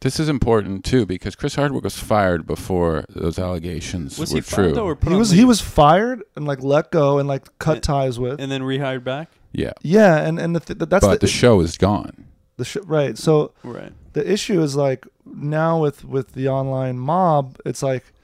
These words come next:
Speaker 3: the accusation is, like, judge, jury, and conviction.
Speaker 1: That's L A Times, by the way. When I Google Chris D'Elia, the L A Times is,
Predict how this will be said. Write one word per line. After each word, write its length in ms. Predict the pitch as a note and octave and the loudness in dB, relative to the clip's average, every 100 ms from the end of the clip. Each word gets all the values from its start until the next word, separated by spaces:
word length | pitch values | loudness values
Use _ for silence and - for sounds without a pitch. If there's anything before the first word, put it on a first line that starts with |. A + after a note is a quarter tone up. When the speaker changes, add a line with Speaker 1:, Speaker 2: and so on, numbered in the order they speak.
| _ _ _ | _ _ _
Speaker 3:
the 120 | - D3+ | -2 2
accusation 680 | D#3 - D3 D3 C#3 D3 C3+ | 2 2 2 2 2 -2 -6
is, 160 | A#2+ | -4
like, 180 | B2 A#2+ _ - | -4 -6 _ -4
judge, 340 | C#3 C3+ A#2+ | 0 0 0
jury, 280 | B2 B2+ B2 | -4 -2 -4
and 100 | A#2 | -6
conviction. 680 | A#2+ A2+ C3 - C3+ A#2+ - _ | -6 -4 -6 -6 -8 -10 -18 _
Speaker 1:
That's 180 | D#3 E3 | -2 2
L 140 | D#3+ | 0
A 80 | C#3 | 0
Times, 480 | - B2+ C3 F#2+ - | 0 0 -2 -2 -2
by 160 | F#2+ | 0
the 80 | F2 | 0
way. 100 | E2+ | 0
When 180 | F#2 A2+ | -2 -2
I 100 | C3+ | -2
Google 340 | C3 C3+ A2+ | -2 -2 -4
Chris 300 | F2+ - A2+ | -4 -4 -4
D'Elia, 340 | - F#2 F#2+ G#2+ | -2 -2 0 0
the 160 | F#2+ | -2
L 140 | F2 G#2+ | -2 -2
A 100 | F#2+ | -2
Times 880 | - G2+ A2+ G2+ F2 D#2+ D#2 - - | -6 -8 -6 -6 -8 -10 -12 -14 -12
is, 360 | F2+ F2+ D#2 | -6 -4 -2